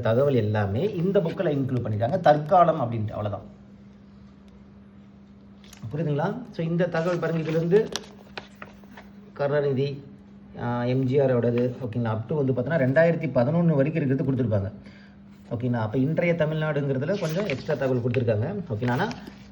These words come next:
ரெண்டாயிரத்தி பதினொன்னு வரைக்கும் நாங்க தகவல் கொடுத்துருக்காங்க. அப்ப இதுக்கப்புறம் இருக்கிறத அப்டேட் பண்ணி தான் நமக்கு தற்காலம் கொடுத்துருக்காங்க. அப்ப ரெண்டாயிரத்தி பதினொன்னு வரைக்கும் கொடுத்துட்டு, இன்னும் கொஞ்சம் வந்து பார்த்தோன்னா ஸ்டாலின் ஆட்சி வரை இருக்கிறத கொடுத்துட்டு என்ன பண்ணியிருக்காங்க, தற்காலம்ட்டு பிரிச்சிருக்காங்க. அப்ப இந்த கிரீன் புக்குங்கிறது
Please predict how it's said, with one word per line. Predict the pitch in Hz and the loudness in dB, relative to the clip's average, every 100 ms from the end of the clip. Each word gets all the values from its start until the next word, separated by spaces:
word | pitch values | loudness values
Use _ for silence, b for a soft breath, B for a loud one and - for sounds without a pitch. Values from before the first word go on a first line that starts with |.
| - | 0
ரெண்டாயிரத்தி | 156 214 202 180 | 2 4 4 4
பதினொன்னு | 190 202 185 | 4 6 6
வரைக்கும் | 202 240 | 4 4
நாங்க | 185 170 | 4 2
தகவல் | 156 170 165 | 4 2 2
கொடுத்துருக்காங்க. | 127 127 117 104 - - | 0 0 0 -2 -6 -8
அப்ப | 156 | -4
இதுக்கப்புறம் | 160 220 214 196 254 240 | -2 0 2 4 8 8
இருக்கிறத | 202 208 175 | 8 4 4
அப்டேட் | 139 156 226 - | 2 6 4 4
பண்ணி | 175 147 | 0 2
தான் | 240 247 | 0 2
நமக்கு | 202 - | 2 2
தற்காலம் | 165 - 185 165 | 2 4 2 2
கொடுத்துருக்காங்க. | 135 123 110 101 - - B - | 0 2 2 0 -8 -18 B -8
அப்ப | 147 | -4
ரெண்டாயிரத்தி | 156 190 185 170 | 2 4 4 0
பதினொன்னு | 165 180 170 | 0 0 2
வரைக்கும் | 180 170 | 2 2
கொடுத்துட்டு, | 170 170 147 233 - | 0 0 0 0 0
இன்னும் | 202 208 190 | -2 0 0
கொஞ்சம் | 170 170 | 0 0
வந்து | 170 | 0
பார்த்தோன்னா | 160 202 196 | -2 -4 -4
ஸ்டாலின் | 160 165 165 | -2 -2 -2
ஆட்சி | 135 143 | -2 -2
வரை | 160 | -2
இருக்கிறத | 143 135 123 120 | -2 -2 -2 -2
கொடுத்துட்டு | 135 131 127 247 - B B B - | -2 -2 -2 -4 -6 B B B -4
என்ன | 180 | -2
பண்ணியிருக்காங்க, | 165 143 123 113 107 - 175 | 0 0 0 0 -4 -2 -4
தற்காலம்ட்டு | 170 175 151 151 156 139 | -2 -2 -2 -2 -4 -2
பிரிச்சிருக்காங்க. | 123 117 110 110 | -2 -2 -4 -6
அப்ப | 107 - 240 B B - 120 | -6 -8 -8 B B -12 -6
இந்த | 143 135 113 | -4 -2 -2
கிரீன் | 131 208 175 | 0 -2 -2
புக்குங்கிறது | 170 160 123 110 104 | -4 -2 -2 0 0